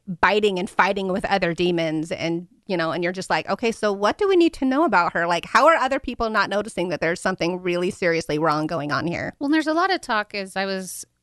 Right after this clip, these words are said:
Speaker 2: reading into the bigger picture of this story of what happens when their demon,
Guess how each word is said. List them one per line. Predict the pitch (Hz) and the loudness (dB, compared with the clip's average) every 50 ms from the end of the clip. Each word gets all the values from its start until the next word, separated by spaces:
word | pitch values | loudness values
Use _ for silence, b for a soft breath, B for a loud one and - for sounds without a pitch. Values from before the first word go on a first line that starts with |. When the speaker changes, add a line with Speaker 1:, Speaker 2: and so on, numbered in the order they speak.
| _ _ | _ _
Speaker 2:
reading | 233 208 202 196 208 202 196 202 196 196 185 180 - | -14 -10 -6 -4 -2 0 0 0 0 -2 -2 -2 -2
into | - 202 185 185 180 - - 214 190 185 175 175 175 170 170 180 - _ _ _ _ _ _ _ _ _ _ _ | -2 -4 -4 -4 -4 -6 -6 -6 -6 -4 -4 -6 -6 -6 -8 -10 -12 _ _ _ _ _ _ _ _ _ _ _
the | - 208 | -12 -8
bigger | 196 202 214 214 208 202 | -4 -2 -2 0 0 0
picture | - - 208 190 - - 214 190 | 0 0 0 0 -2 -2 -4 -2
of | 185 185 175 175 180 | -2 -2 -4 -6 -8
this | 185 175 - | -8 -6 -4
story | - - - - 190 185 180 180 175 175 180 - _ _ _ _ _ _ _ _ _ - | -4 -4 -2 0 2 2 2 2 2 0 -2 -4 _ _ _ _ _ _ _ _ _ -2
of | 196 185 180 175 180 - | 0 0 0 0 -2 -8
what | - - 196 196 220 220 214 | -16 -8 -2 2 2 2 2
happens | 214 - 196 185 - 196 180 180 180 - | 2 0 0 0 0 -2 -4 -4 -4 -4
when | 190 180 175 175 170 170 - - | -4 -4 -4 -4 -4 -6 -8 -6
their | 196 185 175 175 | -4 -2 -2 -2
demon, | 170 - 180 170 170 170 165 160 160 165 170 190 | -2 -4 -4 -2 -2 -2 -2 -2 -4 -4 -6 -8